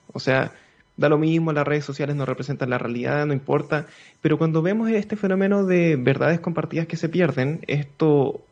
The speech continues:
tiene un, un carácter en la realidad cuando vemos que se juntan en las marchas estas personas y que,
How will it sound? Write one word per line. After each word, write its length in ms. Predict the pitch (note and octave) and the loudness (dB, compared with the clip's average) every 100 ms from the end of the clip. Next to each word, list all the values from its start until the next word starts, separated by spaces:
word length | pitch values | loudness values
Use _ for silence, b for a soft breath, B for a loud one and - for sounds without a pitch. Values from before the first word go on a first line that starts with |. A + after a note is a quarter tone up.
| - | -8
tiene 580 | - D#3+ F3 F3 C3 - | 0 2 4 2 0 0
un, 280 | - B2+ B2 | -2 0 0
un 160 | C#3+ C3 | -2 0
carácter 400 | B2+ C3 C3 C3+ | 0 0 0 -2
en 100 | C3 | 0
la 100 | B2+ | -2
realidad 460 | B2+ B2+ C3 F3+ b b b b _ - | -4 -4 -2 -2 b b b b _ -4
cuando 300 | C3+ B2+ A#2 | -2 0 0
vemos 580 | C#3 E3 D#3+ - - _ _ | 0 0 -2 -6 -18 _ _
que 100 | - | -8
se 100 | B2+ | -8
juntan 320 | B2+ D3+ C#3+ C3+ | -4 -4 -2 -2
en 80 | |
las 120 | B2+ C#3 | -2 -2
marchas 320 | A3 - G#3 | -4 -4 -6
estas 200 | G#3 G#3+ | -6 -6
personas 480 | G3 A3 A#3 C3 - - | -6 -4 -4 -6 -10 -8
y 140 | B2+ | -6
que, 360 | C3 A2+ G#2 | -2 -2 -2